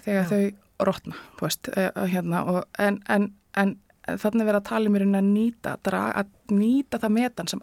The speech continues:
Speaker 1: annars færi bara í beinalosun, að nýta
Speaker 2: Mm.
Speaker 1: það sem orkugjafa. Þannig að það komi við á einhverjum stað áður en það, það fer út í andrúmsloftið. Þannig að við
Speaker 2: Akkurat.
Speaker 1: nýtum okkur það áður en það fer.
Speaker 2: Eh, í þessu frum, eh, hagkvæmni
Speaker 1: Hagkvæmni
Speaker 2: mati,
Speaker 1: mati.
Speaker 2: þetta er, þetta er svolítið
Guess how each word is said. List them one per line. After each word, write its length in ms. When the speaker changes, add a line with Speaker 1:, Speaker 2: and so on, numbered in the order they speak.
Speaker 1:
annars 460
færi 280
bara 180
í 160
beinalosun, 640
að 120
nýta 280
Speaker 2:
Mm. 60
Speaker 1:
það 160
sem 380
orkugjafa. 540
Þannig 160
að 40
það 100
komi 440
við 320
á 80
einhverjum 400
stað 420
áður 420
en 120
það, 200
það 100
fer 160
út 100
í 40
andrúmsloftið. 500
Þannig 240
að 60
við 80
Speaker 2:
Akkurat. 120
Speaker 1:
nýtum 280
okkur 160
það 160
áður 280
en 80
það 80
fer. 280
Speaker 2:
Eh, 280
í 100
þessu 260
frum, 380
eh, 520
hagkvæmni 320
Speaker 1:
Hagkvæmni 480
Speaker 2:
mati, 280
Speaker 1:
mati. 240
Speaker 2:
þetta 120
er, 340
þetta 140
er 80
svolítið 360